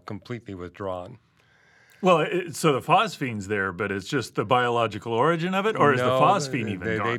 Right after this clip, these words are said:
Speaker 1: basically said, uh, "We can't claim that we found any phosphine
Speaker 2: Oh, really?
Speaker 1: in the
Speaker 2: Okay,
Speaker 1: upper
Speaker 2: so, yeah.
Speaker 1: atmosphere." 'Cause, uh, a couple of other independent teams said, "Let's see if we can find the phosphine."
Speaker 2: Mm-hmm.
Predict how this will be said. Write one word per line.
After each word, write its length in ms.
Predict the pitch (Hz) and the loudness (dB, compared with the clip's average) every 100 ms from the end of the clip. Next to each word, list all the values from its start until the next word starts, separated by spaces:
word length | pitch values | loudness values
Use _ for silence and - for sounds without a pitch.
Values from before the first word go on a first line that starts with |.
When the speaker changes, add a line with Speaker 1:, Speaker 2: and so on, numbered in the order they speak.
| 98 | -2
Speaker 1:
basically 520 | 120 123 123 110 104 | -4 -4 -8 -8 -8
said, 460 | - 110 104 95 | -6 -6 -6 -6
uh, 160 | 101 98 | -8 -8
"We 140 | 98 104 | -8 -10
can't 340 | - 123 104 | -6 -6 -6
claim 300 | - 107 95 | -8 -8 -8
that 160 | 95 95 | -10 -12
we 140 | 95 | -12
found 320 | - 101 95 | -8 -8 -6
any 160 | 92 92 | -10 -12
phosphine 440 | - 104 92 - - | -8 -6 -6 -6 -2
Speaker 2:
Oh, 80 | 214 | -2
really? 140 | 320 | -2
Speaker 1:
in 60 | - | -2
the 60 | |
Speaker 2:
Okay, 160 | 131 - | -2 -2
Speaker 1:
upper 100 | 95 | -6
Speaker 2:
so, 160 | 98 117 | -2 0
yeah. 120 | 127 | 0
Speaker 1:
atmosphere." 540 | 135 98 147 98 87 - _ - - _ _ | -4 -4 -4 -4 -6 -16 _ -20 -20 _ _
'Cause, 260 | 120 101 | -8 -6
uh, 280 | 107 101 95 90 _ _ _ - | -4 -4 -6 -10 _ _ _ -16
a 100 | - | -12
couple 360 | 120 139 143 123 | -6 -4 -2 -4
of 100 | 98 | -4
other 300 | 113 110 120 | -4 -4 -6
independent 640 | 110 104 95 117 104 95 | -8 -8 -8 -6 -6 -8
teams 400 | - 127 135 127 | -10 -10 -8 -10
said, 460 | - - - 110 95 | -14 -18 -10 -10 -8
"Let's 180 | 110 110 | -10 -10
see 180 | - 113 | -8 -8
if 60 | |
we 120 | 95 98 | -8 -10
can 160 | 90 | -12
find 340 | 85 110 113 107 | -8 -6 -6 -8
the 60 | |
phosphine." 580 | - 110 107 - - 151 | -8 -6 -6 -6 -2 -2
Speaker 2:
Mm-hmm. 120 | 131 | -2